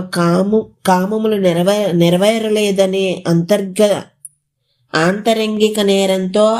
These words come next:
ఆ మద్దతును ఉపసంహరించి ఆ ప్రభుత్వాలను చంపడం ఉందే, అది కూడా ఇలాంటిదే. కనుక వీరికి పరం-, పరంలో మంచినీళ్లు పుట్టవు, ఇహంలో ప్రజలు అసహించుకొని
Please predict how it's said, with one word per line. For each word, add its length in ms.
ఆ 100
మద్దతును 560
ఉపసంహరించి 920
ఆ 200
ప్రభుత్వాలను 840
చంపడం 500
ఉందే, 280
అది 240
కూడా 380
ఇలాంటిదే. 680
కనుక 320
వీరికి 480
పరం-, 320
పరంలో 580
మంచినీళ్లు 680
పుట్టవు, 480
ఇహంలో 520
ప్రజలు 440
అసహించుకొని 840